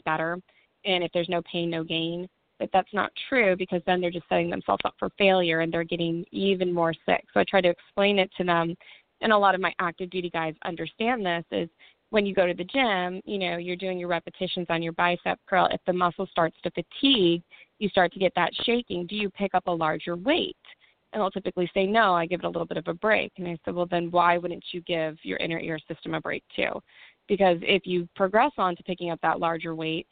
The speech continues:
then just picking up your socks off the floor is gonna be a painful activity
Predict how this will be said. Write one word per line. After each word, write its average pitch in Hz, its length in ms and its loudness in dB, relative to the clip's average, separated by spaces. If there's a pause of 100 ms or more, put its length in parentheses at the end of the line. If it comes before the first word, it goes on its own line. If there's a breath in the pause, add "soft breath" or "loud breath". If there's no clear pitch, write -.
(340 loud breath)
then 233 140 0
just 220 180 -2 (100)
picking 262 360 0
up 214 240 4
your 185 180 -2
socks 220 380 2
off 180 180 -2
the 185 60 -8 (100)
floor 208 260 0
is 165 140 -4
gonna 175 120 -4
be 175 120 -8
a 160 40 -6
painful 175 400 -6
activity 196 500 -4